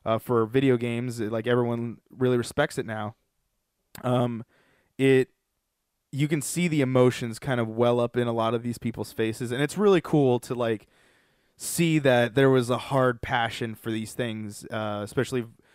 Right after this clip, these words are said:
you know, y-, you can't pay your way to win these awards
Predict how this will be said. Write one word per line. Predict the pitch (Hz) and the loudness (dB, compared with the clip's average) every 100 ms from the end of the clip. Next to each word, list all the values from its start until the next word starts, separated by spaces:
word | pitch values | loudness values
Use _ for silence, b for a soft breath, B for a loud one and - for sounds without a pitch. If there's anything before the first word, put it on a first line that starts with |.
| b b _ _ _ _ | b b _ _ _ _
you | 147 | 0
know, | 135 123 117 113 _ _ _ _ _ | 2 4 2 0 _ _ _ _ _
y-, | 131 156 | -12 -10
you | 151 165 | -2 0
can't | 208 185 - | 2 0 -2
pay | - 165 | 0 2
your | 147 143 | 6 6
way | 135 139 143 | 8 6 6
to | 127 | 6
win | 131 135 | 4 0
these | 135 135 | -2 -2
awards | 127 117 123 131 151 - - | -2 2 6 6 2 -4 -16